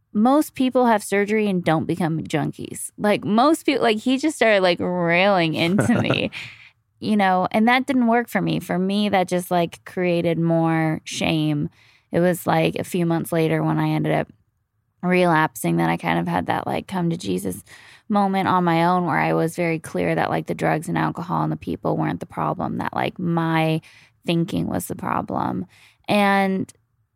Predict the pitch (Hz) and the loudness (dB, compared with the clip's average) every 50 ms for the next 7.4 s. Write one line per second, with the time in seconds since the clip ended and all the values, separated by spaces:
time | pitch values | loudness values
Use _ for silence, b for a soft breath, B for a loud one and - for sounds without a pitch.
0 | _ _ - 247 247 233 226 214 214 220 220 - - 262 277 294 - - 285 269 | _ _ -2 2 2 4 4 4 4 2 2 0 0 0 0 0 0 2 4 4
1 | 247 233 226 - _ _ - - - 220 202 - - 190 175 185 208 240 233 - | 6 4 4 2 _ _ -12 -4 -2 -2 -2 0 0 0 0 2 2 2 0 0
2 | - 208 185 190 - - 185 185 190 202 - - - - - 202 180 180 180 - | 0 0 0 0 0 0 2 2 2 0 -2 -2 -2 -2 -2 0 0 0 -2 -4
3 | - - - 185 175 170 175 - - - 185 185 175 180 - - - 185 170 170 | -8 -6 0 0 2 0 0 -2 -4 -2 0 0 0 -2 -6 -2 -2 0 0 0
4 | 175 - - - 180 175 170 165 165 170 - _ - 170 160 160 170 175 180 - | 0 -2 -2 0 0 2 2 2 0 -2 -4 _ -6 -4 -2 -2 -2 -2 -4 -6
5 | - - 214 196 180 175 - - 180 165 160 156 160 160 160 165 175 180 170 175 | -8 -6 -4 -2 -2 -4 -2 -2 -2 0 0 0 0 2 0 0 0 0 0 -2
6 | - - - 180 175 175 170 170 170 180 175 - - - - 165 165 165 170 175 | -2 -2 -2 0 0 0 0 0 -2 -2 -6 -6 -4 -2 -2 0 0 0 0 0
7 | 180 190 196 208 214 220 220 | 0 0 2 2 2 2 0